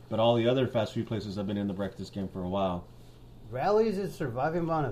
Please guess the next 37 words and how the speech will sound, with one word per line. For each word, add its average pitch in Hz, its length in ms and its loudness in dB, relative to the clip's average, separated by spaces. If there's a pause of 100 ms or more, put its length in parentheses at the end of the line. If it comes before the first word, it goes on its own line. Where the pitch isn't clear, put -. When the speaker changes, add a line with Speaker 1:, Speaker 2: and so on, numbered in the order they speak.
(120)
Speaker 2:
thread, 139 260 -2
dude. 151 140 -2
I - 40 -8
mean, 156 340 0 (160)
they 131 100 -2
have 214 220 4
some 160 200 2
weird 160 400 2 (100)
shit 160 320 -2
on 175 140 4
the 170 60 0
menu 170 340 2
that 151 120 0
I 135 40 2
wanna 143 260 2
try, 139 300 0
but 127 260 0 (800)
I've 120 100 -6
been 147 120 0
wanting 151 260 2
to - 60 -10
try 135 180 0
these. 123 460 -6 (800)
Like 107 100 -10
you 120 80 -6
said, 139 160 -4
they 143 40 -2
were 139 120 0
Speaker 1:
Good - 140 -4
Speaker 2:
good. 110 40 0
Speaker 1:
bomb. 127 240 4 (1800)
Speaker 2:
They 151 100 -2
got 196 180 4
good 160 180 2
burgers, 127 380 -2
dude. 123 260 -4 (1000)
Speaker 1:
So, 175 380 6